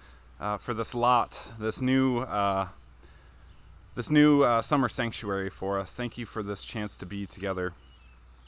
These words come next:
God, we're grateful, uh, for the gift of your Spirit. And we pause now to acknowledge your Spirit among us. Uh, all of us here in person, all of us on Zoom.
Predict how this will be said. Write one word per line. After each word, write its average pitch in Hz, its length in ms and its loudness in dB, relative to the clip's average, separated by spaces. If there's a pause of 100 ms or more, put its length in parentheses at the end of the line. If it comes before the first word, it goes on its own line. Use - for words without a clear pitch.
(840)
God, 135 180 6
we're 135 80 2
grateful, 131 640 2
uh, 110 540 2 (200)
for 131 440 -2
the 110 120 -6
gift 113 300 -6
of 92 80 -10
your 98 100 -6
Spirit. 98 500 -4 (840)
And 123 60 -4
we 127 80 0
pause 135 380 0
now 117 240 -2
to - 180 -8
acknowledge 98 480 -4
your 98 80 -8
Spirit 101 380 -4
among 95 280 -2
us. - 540 -12 (560)
Uh, 87 240 -12
all 127 180 4
of 123 120 2
us - 180 0
here 131 340 2
in 107 140 -2
person, 120 500 0
all 104 220 0
of 104 100 -2
us 101 160 -2
on 95 200 -4
Zoom. 123 560 -2